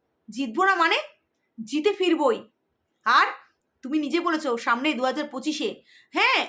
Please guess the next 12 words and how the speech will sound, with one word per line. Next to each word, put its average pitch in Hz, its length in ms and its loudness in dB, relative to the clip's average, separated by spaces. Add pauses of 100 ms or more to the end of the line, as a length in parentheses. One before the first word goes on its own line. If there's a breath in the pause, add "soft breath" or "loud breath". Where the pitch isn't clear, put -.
(100)
খুব - 180 2
আনন্দ 359 320 4
করব। 233 380 -2 (180)
আর 220 80 -4 (100)
তোমরাও 269 480 2
অনেক, 508 340 -2
অনেক 427 220 0
আনন্দ 262 280 0
করবে, 202 360 -8 (520)
তাই 233 120 -2
না? 302 380 -2 (360)
এই 311 400 -2